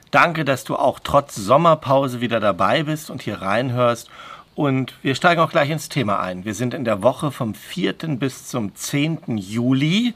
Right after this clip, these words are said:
und wir sind im zweiten Teil der Reihe Die großen Themen der Heiligen Schriften. Letzte Woche ging es um das Alte Testament, was ich ehrlich gesagt die Zusammenstellung der Texte und Meditations ein bisschen wirr fand. Das lag nicht nur an meiner Übersetzung.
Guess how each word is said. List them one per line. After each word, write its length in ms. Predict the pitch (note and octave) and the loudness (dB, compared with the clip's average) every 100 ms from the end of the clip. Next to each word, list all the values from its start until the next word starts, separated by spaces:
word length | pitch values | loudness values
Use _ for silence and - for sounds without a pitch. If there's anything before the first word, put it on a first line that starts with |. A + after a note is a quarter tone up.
| - - - - | -8 -18 -18 -12
und 160 | - C3 | -4 -2
wir 80 | |
sind 220 | A#2+ C3+ - | 0 -2 -2
im 160 | B2 | -6
zweiten 640 | - - A2+ C3 - F#3+ E3 | -6 -2 2 4 2 -4 -4
Teil 340 | C3+ B2+ C#3 | 0 2 2
der 220 | B2+ A2 | 2 0
Reihe 480 | G2+ A2 C3 C3+ C3+ - - - | 2 4 4 2 0 -6 -18 -8
Die 120 | A#2 | -6
großen 580 | - G#2+ E3 - D#3+ D3+ | -4 -2 -2 -2 -4 -6
Themen 500 | - C#3+ D3 C#3+ C3+ | 0 2 4 2 2
der 220 | B2+ G#2+ | 2 2
Heiligen 460 | A#2 B2 B2 A#2+ A#2 | 2 2 2 0 0
Schriften. 680 | - A#2 A#2+ - G2+ E2+ - _ _ - | 0 0 -2 -4 -10 -10 -14 _ _ -10
Letzte 320 | A3 B2+ - | -2 -2 0
Woche 180 | C#3 G#2+ | -2 0
ging 140 | A2 A#2+ | -4 -4
es 100 | B2+ | -6
um 80 | |
das 240 | G2 F#2 - | -8 -8 0
Alte 280 | A#2+ B2+ D#3+ | 2 2 0
Testament, 640 | D3+ C3+ D3+ C#3+ D3+ F3 - _ _ _ _ | -4 -4 -2 2 2 0 -12 _ _ _ _
was 260 | C3 G2+ | -8 -8
ich 160 | A2 - | -8 -6
ehrlich 320 | G#2 A2 G#2+ | -4 -4 -8
gesagt 400 | A#2+ G2+ G#2+ - _ | -8 0 0 0 _
die 220 | G#2+ G#2 | -12 -10
Zusammenstellung 680 | - G#2 G#2 A2 - G#2+ G2 | -10 -2 0 0 -4 -8 -6
der 140 | G#2 | -6
Texte 340 | - A2+ - A2+ | -6 -6 -6 -8
und 100 | G#2 | -6
Meditations 600 | G#2 G2 A2 G#2 G#2+ F#2+ | -6 -6 -6 -6 -8 -10
ein 80 | |
bisschen 420 | G2+ - G#2+ F#2 F#2+ | -10 -6 -6 -4 -2
wirr 260 | G2+ G2+ | 0 0
fand. 340 | - C3 C3+ B2+ | 0 -2 -2 -4
Das 120 | - | -2
lag 220 | G#2+ F#2 | 0 0
nicht 160 | G#2 A2+ | -6 -4
nur 100 | G2 | -2
an 80 | |
meiner 240 | F#2+ F#2+ A#2 | 0 0 0
Übersetzung. 560 | A#2 G#2+ A#2 - C#3+ | -2 -2 -6 -4 -6